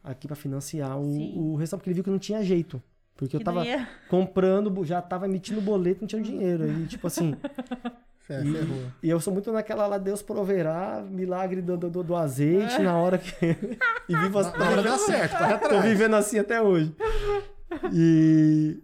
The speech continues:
Speaker 1: e aí foi indo, foi dando certo. E aí a gente começou a obra, não tinha pedreiro. Tem até uma foto que eu já postei já por aí, de eu quebrando a, derrubando a parede, porque foi meio, bem assim mesmo. E eu tava vindo aquela coisa de empresa, que tinha muita coisa de prazo, né? Prazo,
Speaker 2: Aham,
Speaker 1: prazo,
Speaker 2: é.
Speaker 1: prazo. Que é até uma coisa que,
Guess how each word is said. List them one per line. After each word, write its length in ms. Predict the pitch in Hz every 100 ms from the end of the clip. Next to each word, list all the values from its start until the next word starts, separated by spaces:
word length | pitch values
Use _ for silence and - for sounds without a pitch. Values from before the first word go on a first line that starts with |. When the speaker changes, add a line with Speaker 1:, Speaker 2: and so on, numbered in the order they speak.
| -
Speaker 1:
e 80 | 302
aí 120 | 392
foi 260 | 403 403 381
indo, 120 | 269
foi 100 | 214
dando 160 | 196 208
certo. 580 | - 214 233 - 262 214 - -
E 160 | 180 185
aí 140 | 180
a 40 |
gente 320 | 175 180 - 180 165
começou 320 | 180 180 -
a 80 | 196
obra, 380 | 175 180 170 170
não 280 | 170 170 180
tinha 200 | - 180
pedreiro. 640 | 196 175 170 170 180 156
Tem 100 | 147
até 120 | 156
uma 140 | 185 185
foto 280 | - 170 -
que 60 |
eu 40 | 160
já 60 |
postei 460 | 160 160 151 156 151
já 140 | 143
por 140 | 143 143
aí, 180 | 143
de 540 | 147 - - _ _ 139
eu 40 |
quebrando 440 | - 160 147 160 160
a, 180 | 135 135
derrubando 400 | 143 156 143 156
a 40 |
parede, 400 | 151 156 147 160
porque 160 | - 147
foi 140 | -
meio, 240 | 147 165 185
bem 180 | 175 196
assim 180 | 185
mesmo. 320 | 170 160 151 143 - _ _ _ _ _ -
E 100 | 139
eu 100 | 151
tava 200 | 175 165
vindo 140 | 165
aquela 200 | 165 160
coisa 180 | 156 143
de 100 | 135
empresa, 420 | 127 170 185 143
que 60 | -
tinha 120 | 156
muita 180 | 175 -
coisa 160 | 185
de 80 | 170
prazo, 440 | - 160 143 127
né? 100 | 131
Prazo, 360 | 127 151 147 139
Speaker 2:
Aham, 60 | 202
Speaker 1:
prazo, 320 | 147 139 123
Speaker 2:
é. 40 |
Speaker 1:
prazo. 320 | - 147 131 127
Que 80 |
é 20 | 143
até 160 | 175
uma 120 | 165
coisa 260 | 165 170 156
que, 300 | 156 170 165